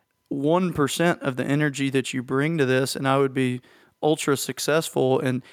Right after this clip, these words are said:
and of course, those people always end up being ultra successful. And, and he just seems like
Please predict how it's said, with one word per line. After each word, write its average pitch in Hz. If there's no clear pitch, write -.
and 147
of 135
course, 165
those 151
people 147
always 143
end 143
up 147
being 143
ultra 135
successful. 139
And, 135
and 135
he 165
just 165
seems 170
like 147